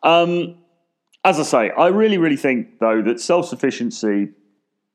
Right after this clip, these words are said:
is key to masculinity, and it's something that we should all be aiming for as much as we possibly can. And, and really, when you think about the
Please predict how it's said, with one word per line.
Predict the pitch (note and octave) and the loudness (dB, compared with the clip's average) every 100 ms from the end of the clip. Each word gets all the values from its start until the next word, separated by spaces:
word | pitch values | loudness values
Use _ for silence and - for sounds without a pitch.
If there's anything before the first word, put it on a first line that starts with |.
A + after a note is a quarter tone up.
| _ _ - | _ _ -10
is | B2+ A#2+ | -6 -6
key | - E3+ D3 | -2 -2 -2
to | - | -4
masculinity, | B2+ A2+ - A2+ A2 G#2+ | -4 -4 -4 -4 -4 -4
and | G#2 | -6
it's | G#2 | -2
something | D3+ D3+ D3+ C3 | -2 -2 -2 -4
that | |
we | A2+ A2 | -2 -4
should | G#2+ A2 | -4 -2
all | A2 G#2 - - | -2 -2 -6 -6
be | G#2 G2 F#2+ - _ _ | -4 -4 -8 -20 _ _
aiming | A2+ A#2+ A#2 G#2+ | -2 0 0 -2
for | G#2+ G#2 | -2 -6
as | G2 | -4
much | A2 G#2 - | -4 -6 -8
as | G2 | -10
we | G2+ | -10
possibly | F2+ - F#2+ - F2 F#2 F2 F2+ _ _ _ | -10 -10 -10 -12 -10 -8 -8 -12 _ _ _
can. | - A#2+ G#2+ F#2+ F2 | -10 -6 -4 -4 -4
And, | F#2 C3+ - | -4 -4 -4
and | C#3 C3+ | -4 2
really, | F#3+ F3+ B2 G2 | 4 4 0 -2
when | A#2 | -2
you | B2 | -2
think | D#3 C3 | -4 -6
about | A#2+ A#2 G#2+ - | -2 -2 -2 -4
the | A#2 A2 A2 G#2+ | -2 0 0 -2